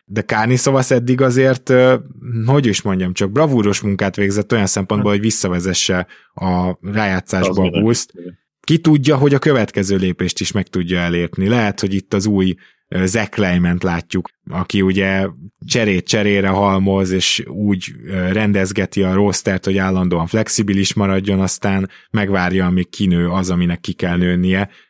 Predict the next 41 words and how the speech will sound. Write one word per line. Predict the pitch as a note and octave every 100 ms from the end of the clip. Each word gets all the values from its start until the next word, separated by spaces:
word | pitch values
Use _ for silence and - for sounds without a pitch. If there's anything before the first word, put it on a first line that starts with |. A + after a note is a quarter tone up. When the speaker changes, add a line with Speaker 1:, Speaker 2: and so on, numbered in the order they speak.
| _
Speaker 1:
Csak | - A2
hát | B2
nyilván | C3 G2+
sokkal | F#2+ A#2 F#2+
idősebb | G2 G2 E2+ - E2+ E2
a | E2+
Bullsnak | F2+ E2+ - E2+
a | F2
magja, | E2+ E2 E2 D#2+ -
mint | - E2+
a | F2
Memphis-é. | E2+ D#2+ F2+ G#2 G2
Speaker 2:
Az | F#2
a, | -
az | - G2+
a |
baj | F#2+ F#2
a | F2+
következő | - F#2 F2 F#2+ F2+
lépése | F2+ F2 F2 - F#2
vagy | F2
lépésekkel, | E2+ E2 F2 - F2 - F#2
hogy | F2 F2+ E2+
ha, | D#2+ F2+ E2+ -
ha | F2 F2
az | E2+
olyan | F#2+ F2
lépés, | D#2+ D#2+ - F2+ F2+ - _ _
még | - F2+
ha | - G2
ő |
meg | F2+ G#2
is | G2
akarná | F#2 F2+ E2+ E2+
lépni | E2+ D#2+ - E2+
a | E2 E2
teljes | - E2+ E2
rebuildet, | - D#2+ E2+ F2+ F#2 - _ _
ahhoz | - F2+ F2
kell | - E2+ D#2
a, | D#2+ D#2 D#2+